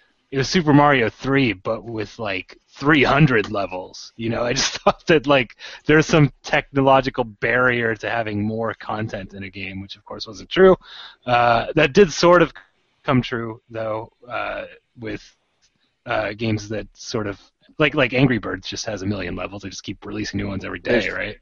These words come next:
Speaker 2: Yeah, I remember playing Super Mario Brothers three and being like, like, I was ten and I'm like, "Man, I wish there was D L C in this."
Speaker 1: Yeah.
Speaker 2: I wish there were,
Speaker 1: <laughs>
Speaker 2: like, except
Speaker 1: And you
Speaker 2: not
Speaker 1: use
Speaker 2: those,
Speaker 1: those
Speaker 2: not
Speaker 1: letters.
Speaker 2: those words. It was,
Speaker 1: <laughs> Yeah.
Speaker 2: it was, it was like,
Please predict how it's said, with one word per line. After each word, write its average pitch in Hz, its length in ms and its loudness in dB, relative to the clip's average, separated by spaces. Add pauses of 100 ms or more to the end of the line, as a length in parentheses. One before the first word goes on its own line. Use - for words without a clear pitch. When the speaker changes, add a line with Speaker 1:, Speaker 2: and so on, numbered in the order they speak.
(120)
Speaker 2:
Yeah, 156 180 2
I 131 100 6
remember 156 420 4
playing 131 240 0
Super - 200 -8
Mario 120 200 2
Brothers 113 220 0
three 147 220 0
and 110 100 -4
being 110 180 -2
like, 107 260 -4 (120)
like, 117 200 -4
I 110 40 -2
was 104 140 -4
ten 127 280 0
and 107 100 -4
I'm 101 100 -6
like, 101 200 -8
"Man, 175 160 2
I - 20 2
wish 147 160 4
there 143 100 2
was 101 120 -4
D 117 160 0
L 101 120 0
C 131 300 -2
in 87 100 -12
this." 82 420 -18 (120)
Speaker 1:
Yeah. 147 260 4
Speaker 2:
I 107 40 0
wish 127 160 2
there 120 120 -6
were, 110 80 -4 (140)
Speaker 1:
<laughs> 165 120 2
Speaker 2:
like, 156 260 4 (280)
except 165 220 4
Speaker 1:
And - 20 10
you 170 60 10
Speaker 2:
not 175 180 8
Speaker 1:
use 240 100 10
Speaker 2:
those, 151 80 10
Speaker 1:
those 170 180 8
Speaker 2:
not 185 180 8
Speaker 1:
letters. 127 80 4 (200)
Speaker 2:
those - 80 -16
words. 156 420 4
It 143 120 4
was, 139 200 6
Speaker 1:
<laughs> - 60 -4
Yeah. 240 120 4
Speaker 2:
it 202 160 2
was, 147 120 -2 (240)
it 170 120 6
was 151 160 4
like, 143 240 6